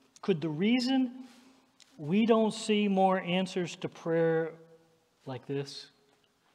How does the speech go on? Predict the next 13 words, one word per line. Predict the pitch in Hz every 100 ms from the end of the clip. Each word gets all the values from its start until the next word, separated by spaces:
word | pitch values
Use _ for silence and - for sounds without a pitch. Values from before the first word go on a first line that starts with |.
| _
like | 135 127
Doris | - 135 147 147 -
and | 123
her | 117
mom, | 117 120 127 - - _ _ _ _ _
could | 190
it | 170 131
be | 180 202
because | 180 180 180 170
we | 139 151
give | 123 160 170
up | 175 170
praying | - 151 147 151